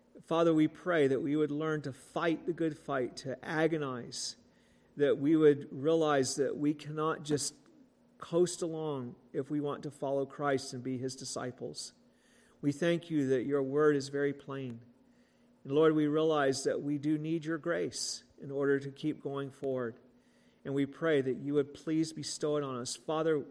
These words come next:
please forgive us, Lord, because we confess that we have too readily become sluggish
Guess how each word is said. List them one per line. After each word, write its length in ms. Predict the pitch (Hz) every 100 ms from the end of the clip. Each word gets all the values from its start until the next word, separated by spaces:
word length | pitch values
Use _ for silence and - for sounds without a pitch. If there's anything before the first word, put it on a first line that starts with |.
| - _ _ _ _ _ _ _ _ -
please 340 | - 196 180
forgive 480 | - 151 123 165 170
us, 280 | 147 - 139
Lord, 320 | 135 117 110 - _ _ _ _ _ _
because 520 | 147 147 156 156 139 143
we 160 | 160
confess 840 | 180 170 147 - 190 143 - - - _ _ - - -
that 200 | 151 135
we 180 | 151 175
have 260 | 170 139 -
too 300 | - 202 196
readily 540 | 180 185 180 139 120 - -
become 440 | 151 - 156 143
sluggish 960 | - - 175 185 175 123 - - -